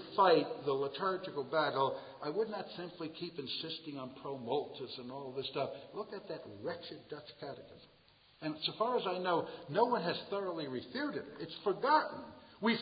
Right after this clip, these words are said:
transcended it, that at one time it was a scandal, but now we're faced with so much more treachery, so much more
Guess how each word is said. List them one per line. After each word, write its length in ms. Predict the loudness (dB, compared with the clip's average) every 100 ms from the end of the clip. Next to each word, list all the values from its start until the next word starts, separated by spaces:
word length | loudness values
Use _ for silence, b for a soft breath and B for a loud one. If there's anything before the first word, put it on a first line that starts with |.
| 4
transcended 760 | 8 8 8 6 8 8 6 6
it, 200 | 6 6
that 140 | 4
at 160 | 4 4
one 200 | 2 4
time 240 | 2 4
it 60 | 2
was 120 | 0
a 120 | -2 -2
scandal, 540 | 2 4 4 4 4 4 B B
but 200 | 0 4
now 240 | 4 4 6
we're 260 | 2 2
faced 300 | 4 4 4
with 100 | -2 -4 0
so 140 | 0
much 200 | 2 -2 -2 -4
more 320 | 0 2 2 0 -6 -6 6
treachery, 720 | 8 8 6 4 2 -4 -10 -10 -18 -18 -6 6
so 140 | 6
much 180 | 6 2 0
more 320 | 2 2 2